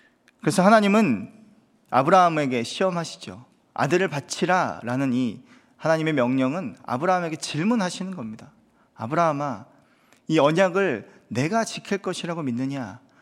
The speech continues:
아니면 내가 내게 준 이삭이 지킬 것이라고 믿느냐?"라는 물음입니다.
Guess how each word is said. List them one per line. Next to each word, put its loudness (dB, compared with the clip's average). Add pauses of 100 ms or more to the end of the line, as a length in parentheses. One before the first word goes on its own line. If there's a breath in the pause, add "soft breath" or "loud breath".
(200 soft breath)
아니면 -2
내가 0
내게 -2
준 -6 (540 soft breath)
이삭이 -4
지킬 -12
것이라고 -10 (100)
믿느냐?"라는 -10
물음입니다. -8